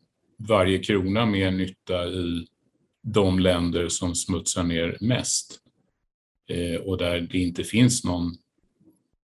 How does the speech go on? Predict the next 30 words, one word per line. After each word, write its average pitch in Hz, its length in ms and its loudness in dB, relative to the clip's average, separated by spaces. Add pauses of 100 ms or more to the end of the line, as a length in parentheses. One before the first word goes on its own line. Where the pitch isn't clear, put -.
(460)
av-, 101 320 -2
sån 90 440 2
avsiktsförklaring 90 1080 -2
överhuvudtaget. 87 1000 0 (920)
Så, 95 420 4
eh, 90 160 4 (400)
att, - 240 -10
att - 120 -8
dutt-, 101 400 -2
små 104 360 4
dutt-, 104 520 0
att 110 220 2 (280)
lägga 123 280 6
mycket 131 340 2
pengar 104 500 0 (640)
på 113 60 0
att 98 180 -2
dutta 120 380 2
lite 107 360 0
med 95 380 0
plastpåsar 107 680 -2
och 107 80 -2
sånt 92 260 -2
i 98 60 -6
Sverige, 117 420 0
det 101 120 0
har 110 160 -4
ju 101 280 -4
ingen 113 380 -2
effekt 90 480 -8